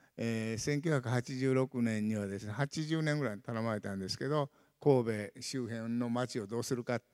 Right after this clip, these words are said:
いうんで、神戸大丸というのが、の仕事を頼まれまして、大丸の隣はですね、こんな汚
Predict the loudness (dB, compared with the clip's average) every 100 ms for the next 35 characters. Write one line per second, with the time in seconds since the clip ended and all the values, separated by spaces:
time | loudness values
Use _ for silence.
0 | _ _ _ 0 2 2 0 0 6 8
1 | 8 8 8 6 4 -2 -4 -4 -4 -6
2 | -10 -12 -12 -6 -6 -6 _ _ _ _
3 | -2 -2 -4 -2 -2 -2 -4 -2 -2 -2
4 | -4 -6 -8 -8 -6 0 0 2 0 0
5 | -4 -2 0 2 2 2 0 -4 -8 -8
6 | -4 -4 -4 -2